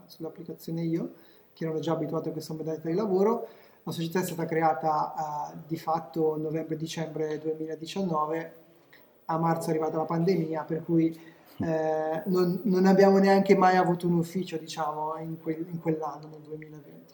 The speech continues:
quindi c'era un ufficio ma non c'è mai andato nessuno. Eh, a gennaio eravamo tipo cinque persone, a ot-, a ottobre centoventi, quindi la maggior parte delle persone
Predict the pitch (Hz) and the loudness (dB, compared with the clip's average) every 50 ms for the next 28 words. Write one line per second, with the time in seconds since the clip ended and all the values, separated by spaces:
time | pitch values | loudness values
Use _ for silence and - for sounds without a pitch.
0 | - - 160 160 160 156 156 147 151 - - _ _ _ _ _ - - 190 175 | -18 -10 -6 -6 -4 -4 -4 -8 -10 -12 -18 _ _ _ _ _ -4 0 2 2
1 | 170 160 180 190 - - 165 - - 165 151 147 151 147 - - 143 151 156 156 | 4 4 2 2 0 -4 -6 -4 -4 -4 -4 -4 -6 -6 -10 -10 -12 -12 -12 -10
2 | 147 147 - 151 147 135 - - 156 156 143 - - _ _ _ _ _ _ _ | -12 -12 -12 -14 -14 -14 -14 -12 -12 -12 -12 -14 -16 _ _ _ _ _ _ _
3 | _ _ - 156 151 151 151 151 156 156 160 - - - - _ _ - _ _ | _ _ -10 -8 -8 -8 -8 -8 -10 -10 -10 -12 -14 -16 -20 _ _ -20 _ _
4 | - 170 165 165 165 170 185 185 185 185 185 196 202 202 202 185 170 170 165 160 | 2 4 4 4 4 4 4 4 4 4 6 6 8 8 8 6 6 6 6 6
5 | 165 165 170 180 165 160 160 156 165 160 160 160 160 156 160 - - - 170 - | 4 4 2 0 0 0 0 0 0 0 0 -2 -4 -6 -8 -12 -12 -12 -12 -10
6 | - 156 - - 170 165 170 175 170 208 208 208 - - 196 190 175 180 180 180 | -10 -8 -8 -6 -6 -4 -4 0 2 2 0 0 0 -2 0 0 0 0 -2 -2
7 | 185 185 185 - - - - - - - - - - - - - - _ - 165 | -4 -4 -6 -8 -12 -16 -20 -20 -20 -20 -20 -20 -20 -20 -20 -20 -18 _ -2 0
8 | 165 170 170 175 170 - - 175 175 180 185 - - - 180 165 165 160 165 160 | 2 2 2 2 0 -2 -2 0 2 2 2 0 0 0 2 4 4 2 2 2
9 | 165 165 165 156 151 143 160 156 151 151 143 - - - 160 - - _ _ - | 2 0 0 -2 -6 -4 -4 -4 -4 -4 -6 -8 -14 -18 -20 -20 -20 _ _ -14
10 | - - 175 165 165 160 160 160 165 175 180 170 180 175 - 202 185 170 175 165 | -8 -4 -2 0 0 0 0 0 0 2 2 2 0 4 4 4 4 4 2 0
11 | 170 165 165 170 196 185 180 - - 165 160 156 160 160 160 160 160 160 | 2 2 2 0 0 -4 -4 -6 -4 -4 -4 -4 -4 -6 -6 -6 -8 -10